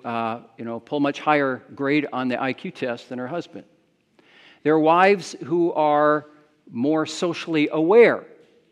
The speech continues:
than their husbands. There are wives who, and don't we know this as husbands, if you have small kids in the family, wives generally to be incredibly more patient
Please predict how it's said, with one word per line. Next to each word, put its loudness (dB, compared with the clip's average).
than -4
their -4
husbands. -10
There 4
are 6
wives 4
who, 2
and -8
don't 0
we 2
know 2
this -6
as -12
husbands, -2
if -8
you -4
have 0
small -4
kids 0
in -2
the -2
family, -2
wives 0
generally -2
to -12
be 4
incredibly -2
more 0
patient 0